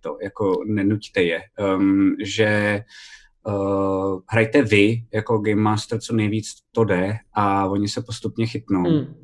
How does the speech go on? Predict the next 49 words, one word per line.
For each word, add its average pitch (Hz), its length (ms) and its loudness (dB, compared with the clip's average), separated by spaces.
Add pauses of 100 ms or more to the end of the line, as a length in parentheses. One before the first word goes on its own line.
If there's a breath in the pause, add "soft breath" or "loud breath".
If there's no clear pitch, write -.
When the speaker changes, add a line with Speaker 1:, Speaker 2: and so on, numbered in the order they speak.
Speaker 1:
ideálně. 92 600 -2 (260 loud breath)
A - 40 -6
když 107 120 0
se - 100 0
někdo 113 140 4
nechytne, 117 380 0
tak 110 160 -2 (100)
to 117 80 0
prostě 113 340 -2
není 113 280 4
jako 113 260 4
jeho, 113 680 6 (720 loud breath)
jeho 107 720 0 (100)
zábava 104 640 0
a 110 80 -2
má 107 160 0
tam 107 180 -2
třeba 107 240 -4
nějakou 104 340 -2
jinou. 90 380 -2 (280 loud breath)
Pak - 100 0
je 160 60 6
další 120 320 6
celý 135 220 6
jako 131 200 4
velká, 120 600 4 (180)
velká 110 240 -2
věc, 110 160 2
kterou 117 140 -2
můžeme 107 260 0
pořešit, 110 480 -4
a 110 60 -10
to 107 120 -6
je 104 60 2
jako, 107 200 2
když 104 200 -2
máte 107 240 0
fakt 113 260 -6
hráče, 107 500 0
který 104 220 0
je 107 40 6
jako 104 180 0
váš 110 160 2
kámoš, 107 360 -2
a - 60 -12
najednou 110 180 0
zjistíte, - 380 -8
že 104 120 -6
se 104 280 0